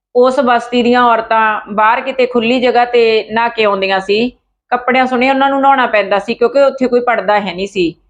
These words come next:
ਤੇ ਬੰਦੇ ਵੀ ਉੱਥੇ ਹੀ ਕੋਈ ਇੱਕ ਤਰ੍ਹਾਂ ਦਾ ਕੋਈ ਬਣਿਆ ਹੋਇਆ ਸੀ, ਪਾਣੀ ਦਾ ਪ੍ਰਬੰਧ ਸੀ, ਉੱਥੇ ਹੀ ਨਹਾਉਂਦੇ ਸੀਗੇ।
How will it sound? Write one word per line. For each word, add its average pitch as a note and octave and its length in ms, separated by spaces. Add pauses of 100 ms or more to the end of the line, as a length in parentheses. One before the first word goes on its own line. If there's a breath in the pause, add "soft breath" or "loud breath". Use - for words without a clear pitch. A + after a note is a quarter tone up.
(320)
ਤੇ B3 320
ਬੰਦੇ A3 400
ਵੀ C4 180
ਉੱਥੇ A#3 360
ਹੀ B3 180
ਕੋਈ A#3 340
ਇੱਕ A3 280
ਤਰ੍ਹਾਂ A3 280
ਦਾ G#3+ 260
ਕੋਈ G#3+ 340
ਬਣਿਆ G3 340
ਹੋਇਆ A3 240
ਸੀ, G#3+ 160
ਪਾਣੀ G3 300
ਦਾ F#3+ 120
ਪ੍ਰਬੰਧ F#3+ 420
ਸੀ, A3+ 300 (360 soft breath)
ਉੱਥੇ A#3 260
ਹੀ C4+ 160
ਨਹਾਉਂਦੇ B3+ 280
ਸੀਗੇ। F3+ 420